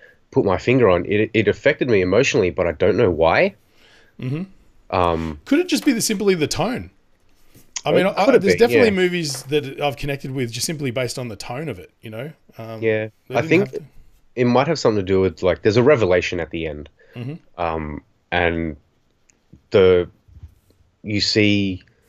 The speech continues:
Speaker 1: <sighs> how do I explain this without ruining it? You see <laughs> the, the main character played by Amy Adams, she makes a decision,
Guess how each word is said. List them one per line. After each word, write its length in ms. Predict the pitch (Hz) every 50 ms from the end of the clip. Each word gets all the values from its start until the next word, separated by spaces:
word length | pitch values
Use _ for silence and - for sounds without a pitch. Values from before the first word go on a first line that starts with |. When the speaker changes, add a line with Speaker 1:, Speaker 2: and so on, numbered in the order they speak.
| - - - -
Speaker 1:
<sighs> 380 | - - - - - - _ _
how 420 | - - - - - - - 117
do 100 | 120 127
I 60 | 123 107
explain 320 | - - - 101 95 95
this 160 | 90 - -
without 200 | 90 82 82 65 -
ruining 320 | 80 85 90 87 78 76
it? 120 | 78 - - - - - _ _
You 160 | _ 98 101 104
see 560 | - - - - 143 139 143 127 120 185 139 - - - _ - - - - - - _ _ _
<laughs> 560 | _ _ _ _ _ _ _ _ _ _ -
the, 640 | 104 107 117 113 104 101 101 98 95 92 90 90 - _ _ _ _ _ _ _ _ _ _ _ _ _ _ _ _ _ _ _ _ _ _ _ _ _ _ _ _ _ _ _ _ _ _ - 95
the 80 | - 113
main 240 | 113 123 131 139
character 400 | 135 - 120 107 101 92 - 98
played 240 | 90 - - 90 85
by 120 | 87 87 -
Amy 380 | - 87 85 82 82 80 80 _ _ _ _ _ _ _ _
Adams, 480 | - 85 80 78 76 76 76 - - _ _ _ -
she 420 | - - - - 107 104 104 107
makes 480 | 98 - 98 95 98 104 - - - -
a 40 |
decision, 680 | 95 87 90 82 - - - 90 78 76 76 71 69 -